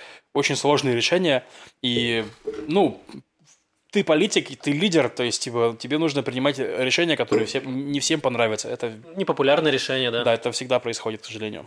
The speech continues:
Speaker 2: Ну, в других странах, по примеру, стараются, там, условно, Германия или тоже С Ш А стараются, э, делать пособия,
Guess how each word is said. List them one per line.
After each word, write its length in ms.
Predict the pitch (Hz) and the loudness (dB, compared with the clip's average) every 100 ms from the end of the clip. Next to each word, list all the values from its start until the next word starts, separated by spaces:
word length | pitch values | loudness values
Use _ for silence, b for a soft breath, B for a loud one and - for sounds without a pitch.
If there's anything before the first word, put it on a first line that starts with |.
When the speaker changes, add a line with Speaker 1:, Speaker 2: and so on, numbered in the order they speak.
| - | -6
Speaker 2:
Ну, 140 | 151 | -4
в 100 | 131 | -2
других 300 | 131 143 165 | -2 0 -2
странах, 320 | - 143 135 120 | 0 0 0 -4
по 80 | |
примеру, 440 | - 123 143 139 - | -6 -4 -2 -4 -6
стараются, 500 | - - 123 123 - | -10 -4 0 0 -2
там, 160 | 123 120 | -8 -12
условно, 380 | 123 - 120 120 | -12 -8 -6 -6
Германия 680 | 120 120 135 175 160 143 131 | -6 -6 -2 -2 -2 -4 -4
или 600 | - 123 120 120 117 117 - | -8 -12 -10 -10 -8 -10 -10
тоже 180 | 123 | -12
С 120 | - 123 | -10 -8
Ш 220 | 127 160 | -2 -2
А 40 | |
стараются, 580 | - 127 131 127 - 123 _ _ _ 123 | -2 0 0 -2 -8 -10 _ _ _ -12
э, 260 | 120 123 | -10 -8
делать 280 | 120 127 117 | -6 -6 -4
пособия, 560 | 123 - 185 175 160 | -6 -2 0 0 -2